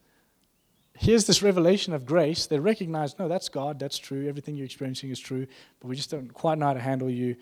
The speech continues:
So in, in our struggle as a leadership, we'll just send you to Tarsus." So they're not even, like, perfect leaders. They send him home. And some historians or theologians will say up to five years he was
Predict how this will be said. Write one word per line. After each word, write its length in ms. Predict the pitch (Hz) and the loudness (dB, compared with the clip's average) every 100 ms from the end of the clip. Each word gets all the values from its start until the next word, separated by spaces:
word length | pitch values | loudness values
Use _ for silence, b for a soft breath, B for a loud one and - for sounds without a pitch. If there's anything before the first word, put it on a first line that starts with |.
| b b _ | b b _
So 420 | - 123 120 120 | 0 0 0 -4
in, 240 | - 131 131 | -6 -6 -6
in 280 | - 131 127 | -6 -6 -6
our 260 | 127 127 120 | -4 -2 -2
struggle 400 | - 151 143 135 | -2 -2 0 -2
as 100 | 120 | -4
a 60 | 113 | -2
leadership, 480 | 139 175 147 127 | -2 0 0 0
we'll 80 | 127 | -4
just 180 | 139 147 | -6 -4
send 220 | 139 127 | -4 -6
you 80 | 120 | -8
to 280 | - 120 113 | -8 -8 -8
Tarsus." 460 | - 123 120 113 - | -4 -2 0 -2 -2
So 120 | 165 | 0
they're 100 | 170 | 2
not 160 | 208 | 4
even, 200 | 233 196 | 4 2
like, 200 | 170 143 | 4 4
perfect 320 | - 170 151 127 | 4 0 0 -4
leaders. 380 | 143 127 - - _ _ _ _ _ _ _ _ _ - | -4 -6 -10 -18 _ _ _ _ _ _ _ _ _ -2
They 80 | |
send 220 | 131 175 165 | 2 4 2
him 100 | 139 | 0
home. 260 | 147 123 | 0 -2
And 220 | 131 156 139 | -4 -6 0
some 160 | 214 | 2
historians 560 | 190 180 190 175 170 151 | 2 2 0 0 -2 -4
or 80 | 139 | -6
theologians 500 | 147 143 160 156 139 | -6 -4 -4 -4 -6
will 80 | |
say 200 | 135 147 139 | -6 -6 -6
up 100 | 151 - | -8 -10
to 60 | |
five 300 | 160 165 160 | -10 -6 -4
years 200 | 151 175 | 0 0
he 100 | 127 | 0
was 220 | 127 117 | -6 -8